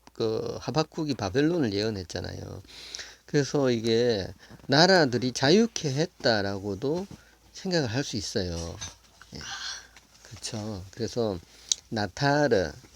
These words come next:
고임이잖아요. <clears throat> 나라들이 뛰었다. 어, 뛰게 하였었다. 그리고 바 이테포체추, 푸츠, 어, 흩으셨다.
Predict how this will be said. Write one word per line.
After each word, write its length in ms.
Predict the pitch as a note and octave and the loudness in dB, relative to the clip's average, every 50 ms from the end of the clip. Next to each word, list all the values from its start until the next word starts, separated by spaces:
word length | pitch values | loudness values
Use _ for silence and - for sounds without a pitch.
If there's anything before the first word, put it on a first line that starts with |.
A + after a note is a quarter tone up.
| - | -12
고임이잖아요. 760 | - - B2+ C3+ D3+ C3+ A#2+ G#2+ F#2+ F2 F2 G#2 F#2+ F#2+ F#2+ - _ - | -2 0 2 2 2 2 0 -4 -8 -8 -8 -10 -10 -10 -12 -14 _ 8
<clears throat> 340 | - A#3 A#3 G3+ D#3+ B2+ A#2+ | 10 12 12 12 12 10 10
나라들이 720 | C3 C#3 D3 C#3+ C3 A2+ A#2 A#2 A#2+ C3+ C3 A2+ F2+ E2+ - - - _ _ _ _ _ _ | 10 10 12 10 10 10 8 4 6 4 2 2 0 -2 -8 -14 -20 _ _ _ _ _ _
뛰었다. 720 | - F#3+ F#3 C#3+ A#2 - _ - G2 F#2+ F#2+ F2+ F2 F2 - _ - - - - _ _ _ - F#2 | -4 2 2 2 2 0 _ -6 -4 -4 -4 -6 -6 -8 -12 _ -20 -20 -20 -20 _ _ _ -18 -16
어, 80 | F#2+ F#2+ A2 G#2 - _ _ _ _ _ _ _ _ _ | -16 -14 -16 -18 -20 _ _ _ _ _ _ _ _ _
뛰게 280 | - C#3 C3 A#2 A2+ | -8 -8 -6 -6 -6
하였었다. 760 | G2+ G2+ G2+ G2+ F#2+ - A2 - _ _ - D#2+ E2 - - F2+ | -6 -6 -8 -10 -10 -12 -16 -16 _ _ -10 -10 -8 -10 -12 -6
그리고 400 | - B2 A#2+ A2 A#2 C3 C3+ B2+ - - - - _ _ A2+ A2+ A2 | -2 0 0 2 2 2 2 0 -2 -8 -18 -20 _ _ -8 0 4
바 420 | B2 C3 C3+ C3+ C#3 C3 A#2 A2 G#2+ - | 6 8 8 8 6 4 2 0 -2 -2
이테포체추, 1500 | - C3+ B2 - _ - C#3 B2+ - - C3 A#2+ - - - - A#2+ - - - - D#3+ D#3 D3+ C#3 B2 G2+ E2+ D#2 F#2+ - _ _ _ _ _ - - - _ _ _ | -2 -2 -2 -2 _ 0 0 0 0 0 -2 -2 -2 -2 -2 -4 -4 -2 -4 -4 0 2 4 4 4 4 2 0 -2 -6 -12 _ _ _ _ _ -2 -2 -2 _ _ _
푸츠, 920 | - B2 - - G#3 G3+ - _ - - - C3+ A#2+ G#2+ G2+ F2+ E2+ E2 - - - | -10 -8 -4 -4 -4 -4 -6 _ -4 -2 0 2 4 4 4 2 0 -2 -6 -10 -10
어, 280 | - F#2 F2 F2+ - - - - - - - - - _ _ | -8 -6 -6 -6 -8 -10 -12 -14 -18 -20 -20 -20 -20 _ _
흩으셨다. 720 | - D3 - - D#3 C3 - E2+ E2 _ _ - F2+ E2 C#2 | -2 -2 0 0 -2 0 0 -2 -4 _ _ -2 -2 -2 -4